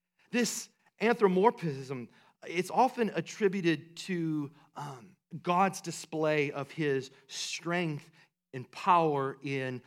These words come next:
liberating his people from an oppressive state of slavery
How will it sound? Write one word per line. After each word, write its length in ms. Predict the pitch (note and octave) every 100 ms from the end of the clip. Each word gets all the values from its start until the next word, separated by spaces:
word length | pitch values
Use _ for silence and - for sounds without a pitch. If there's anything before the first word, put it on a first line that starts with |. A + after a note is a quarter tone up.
| - -
liberating 680 | D#3 F3 E3+ D#3 D3 C3+ B2+
his 240 | - D3
people 380 | - E3 D#3+ C3
from 540 | - D#3 C3+ C3 B2+ -
an 100 | C3
oppressive 460 | - F#3+ D#3+ -
state 240 | - D#3+ B2+
of 80 |
slavery 580 | - - C#3 A#2 A#2+ A2